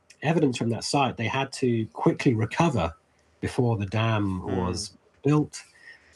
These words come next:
Speaker 1: Uh, so there's, like, speed archaeology. They get all the stuff. Uh, and so the data that they're now currently looking at is, is sort of what's recovered and preserved in various labs and museums, you know.
Speaker 2: I see.
Speaker 1: Yeah.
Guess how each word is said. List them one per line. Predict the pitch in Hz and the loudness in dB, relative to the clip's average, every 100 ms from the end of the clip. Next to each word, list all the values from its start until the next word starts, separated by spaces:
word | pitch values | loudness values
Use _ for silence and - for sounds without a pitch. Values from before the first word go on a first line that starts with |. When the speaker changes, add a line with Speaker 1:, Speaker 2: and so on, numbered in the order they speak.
| _ _ - | _ _ -8
Speaker 1:
Uh, | 95 95 | -4 -2
so | - | -2
there's, | 104 95 | -4 -2
like, | 104 101 | -2 -2
speed | - - 139 127 | -6 0 4 6
archaeology. | 107 104 - 98 95 92 90 87 85 - - - | 6 4 4 4 4 4 4 2 0 -10 -16 -2
They | 92 | 2
get | 110 | 6
all | 120 | 6
the | 104 | 6
stuff. | 98 - 95 90 - - | 2 4 6 4 2 -8
Uh, | - 95 92 | 2 4 4
and | 101 | 4
so | - 95 92 | 4 4 4
the | 92 | 4
data | 90 123 139 | 6 8 10
that | 107 | 8
they're | 95 95 | 6 6
now | 104 123 117 | 8 10 10
currently | - 117 98 | 8 8 10
looking | 104 139 95 | 10 10 10
at | 92 87 | 8 8
is, | 90 - | 6 6
is | 95 85 | 4 4
sort | - 107 | 2 4
of | 82 | 6
what's | 98 92 - | 6 4 2
recovered | 85 107 95 | 4 6 6
and | 90 82 | 6 6
preserved | 92 98 92 85 - - - - - | 6 8 8 4 2 -12 -20 -20 0
in | 87 82 80 | 6 8 8
various | 90 87 82 90 | 8 8 8 8
labs | 85 82 82 - | 10 8 6 4
and | 80 | 4
museums, | 80 80 85 82 78 - - | 4 6 6 6 4 -2 -4
you | |
know. | 90 82 - _ _ _ _ _ | 0 0 -2 _ _ _ _ _
Speaker 2:
I | 123 | -10
see. | - - 113 - - - - _ _ _ _ | -6 -4 -2 -2 -4 -6 -10 _ _ _ _
Speaker 1:
Yeah. | 87 82 | -4 -2